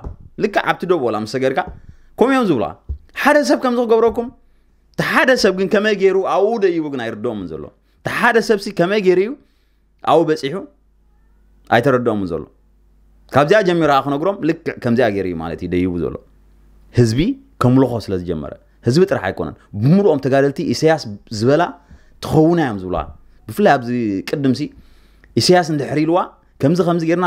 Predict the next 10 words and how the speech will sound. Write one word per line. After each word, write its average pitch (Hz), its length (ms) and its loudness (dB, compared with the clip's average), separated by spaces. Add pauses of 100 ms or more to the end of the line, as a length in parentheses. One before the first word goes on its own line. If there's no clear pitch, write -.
ቦታ 151 240 2
ከምዚ 165 240 0
ክንሕዝ 147 280 -4
ኢና 151 120 0
እንድሕር 123 260 0
ኢል-፣ 156 200 0
ኢልካ 147 240 0 (540)
ትኸውና 165 400 4
እዮም 143 180 -2
ዝብሉ። 90 180 -8